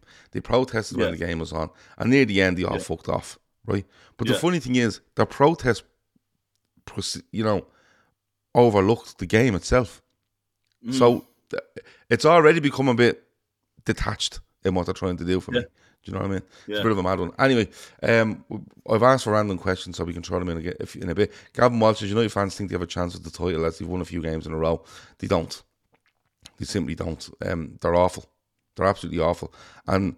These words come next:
Speaker 1: if, honestly, I think if a team in tenth were playing United yesterday, they'd beat them, 'cause they would have taken one or two of them chances." And, like, literally,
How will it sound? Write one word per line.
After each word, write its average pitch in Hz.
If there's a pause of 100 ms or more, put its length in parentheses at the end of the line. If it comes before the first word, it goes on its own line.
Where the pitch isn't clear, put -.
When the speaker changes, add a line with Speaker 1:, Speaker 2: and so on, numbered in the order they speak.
(280)
Speaker 1:
if, - (300)
honestly, 107
I 104
think 101
if 85
a 85
team 92
in 87 (280)
tenth - (120)
were 80
playing 85
United 80
yesterday, 82
they'd 73
beat 85
them, 87 (600)
'cause -
they 90
would 95
have 85
taken 92
one 85
or 78
two 90
of 85
them 78
chances." - (460)
And, 104
like, 101
literally, 98